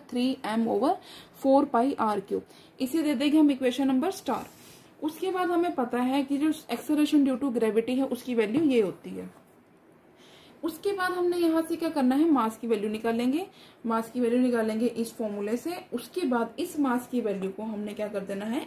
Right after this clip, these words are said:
इस density में put कर देना है। मास की value को हमने density में put किया, अब हम इसको simplify करेंगे। देखो मास की value को हमने इसके अंदर डाला है, तो यहाँ से R एक तो cancel हो जाएगा, एक आर बचेगा, दो मतलब नीचे cube है ऊपर square है तो नीचे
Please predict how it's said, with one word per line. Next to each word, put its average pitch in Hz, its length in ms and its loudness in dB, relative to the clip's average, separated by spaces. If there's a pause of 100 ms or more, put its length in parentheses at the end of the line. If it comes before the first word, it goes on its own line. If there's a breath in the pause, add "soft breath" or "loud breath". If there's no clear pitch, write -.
इस 302 220 -2
density 208 400 -2
में 359 200 0 (120)
put 277 180 -4
कर 226 120 -2
देना 185 240 -10
है। 185 220 -14 (460 loud breath)
मास 220 260 -2
की 254 100 -8
value 240 260 2
को 254 80 0
हमने 247 180 4
density 233 400 0
में 247 140 4
put 247 220 -4
किया, 254 220 -2
अब 220 200 -4
हम 240 160 2
इसको 285 260 -4
simplify 277 640 0
करेंगे। 190 400 -6 (380 loud breath)
देखो 226 300 2 (320 loud breath)
मास 233 300 4
की 285 100 -4
value 269 240 2
को 294 80 2
हमने 277 260 6
इसके 277 280 -2
अंदर 262 200 2
डाला 202 300 -2
है, 190 200 -8 (260 soft breath)
तो 262 40 -4
यहाँ 254 280 0
से 285 160 -4 (100)
R 220 360 -2
एक 247 220 0
तो 302 60 -6
cancel 285 360 -4
हो 302 60 0
जाएगा, 277 340 -2 (100)
एक 247 220 -4
आर 240 140 -2
बचेगा, 202 360 -4 (200)
दो 220 420 2 (120)
मतलब 220 200 -4
नीचे 240 240 -2
cube 262 320 -6
है 294 80 -2
ऊपर 254 280 -4
square 220 360 -2
है 240 100 -4
तो 269 100 -4
नीचे 247 300 -2